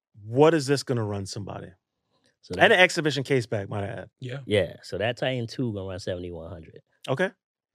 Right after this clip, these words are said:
Speaker 2: Yeah.
Speaker 1: That's, I mean, for all the complications,
Speaker 3: Yeah.
Speaker 2: Yeah.
Speaker 1: that's a great <laughs> price.
Speaker 2: You know why? You know why though?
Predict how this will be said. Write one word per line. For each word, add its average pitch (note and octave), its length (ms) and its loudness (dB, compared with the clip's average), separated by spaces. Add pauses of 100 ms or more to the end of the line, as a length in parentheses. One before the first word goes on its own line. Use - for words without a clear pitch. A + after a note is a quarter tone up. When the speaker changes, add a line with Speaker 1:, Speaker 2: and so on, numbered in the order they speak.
(360)
Speaker 2:
Yeah. E2 240 -10 (1000)
Speaker 1:
That's, C3+ 200 4
I D#3 120 -2
mean, D3+ 180 4
for C3+ 380 6 (100)
all D3+ 160 10
the D#3+ 80 4
complications, D#3+ 1000 0
Speaker 3:
Yeah. A2+ 220 -10
Speaker 2:
Yeah. F#2 300 -4
Speaker 1:
that's A#2 160 -2
a B2+ 60 -4
great C3+ 220 4
<laughs> - 20 -16
price. - 320 2 (180)
Speaker 2:
You C#3 160 4
know B2 140 6
why? C3+ 240 2
You C3 120 0
know C3+ 120 2
why D3 240 0
though? F3+ 320 0